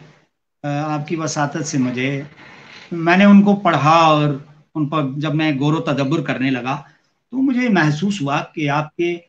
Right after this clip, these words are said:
अ, जज्बात जो हैं, आपके एहसासात जो हैं, वो, अ, कहीं ना कहीं एक एहसास महरूमी को, का इजहार मालूम मुझे हुए। अ, यानी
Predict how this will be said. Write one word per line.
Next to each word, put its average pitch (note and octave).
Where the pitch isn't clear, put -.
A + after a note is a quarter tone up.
अ, D#3
जज्बात D3+
जो C3
हैं, C3+
आपके C3
एहसासात C#3+
जो C3
हैं, B2+
वो, G#3
अ, F3
कहीं F#3
ना G3+
कहीं F3+
एक F3
एहसास E3+
महरूमी E3
को, D3+
का E3+
इजहार D#3
मालूम C#3+
मुझे C3
हुए। B2
अ, -
यानी D3+